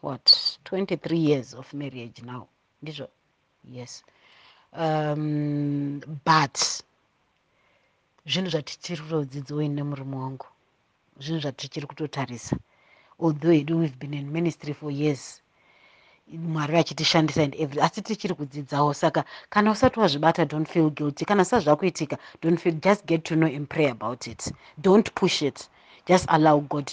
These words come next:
to work it. It may not take overnight. Hanzi chi?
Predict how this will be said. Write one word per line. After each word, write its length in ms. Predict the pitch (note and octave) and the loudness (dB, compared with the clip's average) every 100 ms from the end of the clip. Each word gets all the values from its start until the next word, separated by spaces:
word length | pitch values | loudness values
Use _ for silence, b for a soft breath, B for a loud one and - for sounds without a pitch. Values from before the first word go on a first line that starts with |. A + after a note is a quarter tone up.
| - | -8
to 100 | C3+ | -4
work 280 | C3+ - | -4 -4
it. 300 | B2 - - - b b b - | -8 -4 -6 -6 b b b -4
It 280 | E3+ - | -4 -2
may 200 | E3+ D#3+ | 2 6
not 340 | D#3 F3 - - | 6 4 0 -4
take 300 | - D#3 - | 2 2 2
overnight. 440 | D3 B2+ B2+ C#3 C#3+ | -6 -8 -6 -4 0
Hanzi 300 | F3 E3+ D3 | 2 2 0
chi? 220 | F3+ | 0